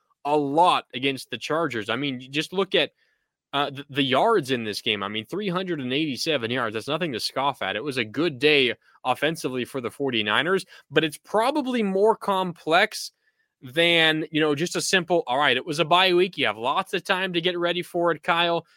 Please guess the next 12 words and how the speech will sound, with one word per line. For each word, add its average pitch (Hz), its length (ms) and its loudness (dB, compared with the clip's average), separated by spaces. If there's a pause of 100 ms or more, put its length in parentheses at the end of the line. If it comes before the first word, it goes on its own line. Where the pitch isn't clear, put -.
(140)
You 110 100 -10
have 165 240 2
all 170 160 4
these 170 200 -2
offensive 165 560 -4
weapons." 156 380 0
Like, 160 140 -2
it's 170 200 -8
going 247 280 2
to 208 80 -6
take 185 260 0
some, 165 340 -2